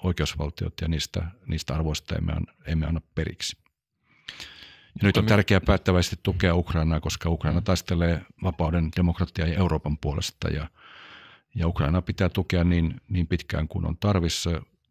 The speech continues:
Speaker 1: sotilaallisesti, taloudellisesti, humanitaarisesti, jotta Ukrainalla on edellytyksiä solmia oikeudenmukainen ja kestävä rauha.
Speaker 2: Mutta mitä sä, mitä sä nä-,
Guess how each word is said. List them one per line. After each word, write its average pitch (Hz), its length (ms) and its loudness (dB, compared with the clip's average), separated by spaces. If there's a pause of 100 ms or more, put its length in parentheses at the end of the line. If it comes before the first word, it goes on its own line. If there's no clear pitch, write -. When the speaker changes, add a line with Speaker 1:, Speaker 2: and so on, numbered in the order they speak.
(220)
Speaker 1:
sotilaallisesti, 82 840 0
taloudellisesti, 82 640 -2
humanitaarisesti, 80 1000 -2 (680)
jotta 85 460 0 (180)
Ukrainalla 76 440 -2
on 85 100 0
edellytyksiä 76 680 -4 (240)
solmia 78 480 -2 (1120)
oikeudenmukainen 80 680 -2
ja 82 80 -4 (120)
kestävä 78 440 -4
rauha. 80 280 -4 (500)
Speaker 2:
Mutta 104 260 -2
mitä 95 240 0
sä, - 200 -4
mitä 104 220 -2
sä 101 100 0
nä-, 98 180 -2